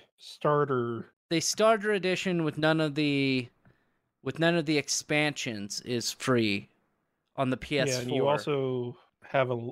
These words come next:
Speaker 1: a level limit.
Speaker 2: Is, no, no, I thought it was, the, the starter pack is free. Like, you get the starter pack, there's no level limit, uh, but
Speaker 1: I
Speaker 2: you
Speaker 1: have the starter pack on P C.
Speaker 2: but you,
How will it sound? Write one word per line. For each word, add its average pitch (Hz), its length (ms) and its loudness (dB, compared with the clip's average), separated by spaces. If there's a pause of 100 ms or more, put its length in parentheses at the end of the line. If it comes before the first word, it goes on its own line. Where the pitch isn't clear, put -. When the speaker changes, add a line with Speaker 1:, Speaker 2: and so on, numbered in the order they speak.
Speaker 1:
a 131 120 0
level 123 380 2
limit. 120 320 -4 (640)
Speaker 2:
Is, 185 260 -6
no, 226 460 2
no, 247 200 0
I 220 80 2
thought 254 180 2
it 247 60 0
was, 196 300 0 (140)
the, 160 380 0
the 160 200 0
starter 240 420 2
pack 156 300 -4
is 131 120 -10
free. 180 180 -8
Like, 131 200 -2
you 147 80 -4
get 202 180 0
the 208 100 -2
starter 185 320 -2
pack, 170 380 -2 (300)
there's 139 200 -2
no 165 220 2
level 170 380 2
limit, 113 300 -2 (680)
uh, 127 200 2
but 143 160 0
Speaker 1:
I 180 40 4
Speaker 2:
you 147 120 2
Speaker 1:
have 202 200 2
the 135 100 -4
starter 135 320 2
pack 135 320 2
on 131 380 2 (100)
P 143 200 -6
C. 131 480 -2 (300)
Speaker 2:
but 165 160 2
you, 165 240 -2